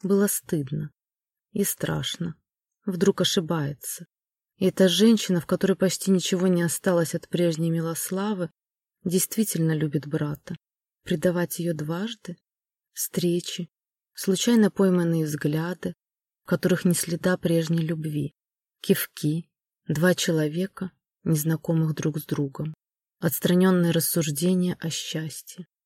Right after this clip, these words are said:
И бизнес, который важнее всего остального.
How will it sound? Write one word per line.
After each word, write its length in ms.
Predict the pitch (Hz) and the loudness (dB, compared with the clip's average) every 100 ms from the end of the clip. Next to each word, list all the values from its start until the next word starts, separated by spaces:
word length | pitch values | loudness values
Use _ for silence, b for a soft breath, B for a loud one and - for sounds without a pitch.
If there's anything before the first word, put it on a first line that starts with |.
| _ _ - | _ _ 2
И 100 | 208 | 4
бизнес, 680 | 185 180 156 160 160 - - _ _ _ _ | 6 4 4 2 -2 -8 -16 _ _ _ _
который 340 | - - 180 165 | -2 2 4 6
важнее 440 | 170 160 175 175 | 6 4 4 2
всего 300 | - 165 156 | 2 0 0
остального. 800 | 156 - 165 165 156 147 147 160 | 0 0 0 0 0 -2 -4 -10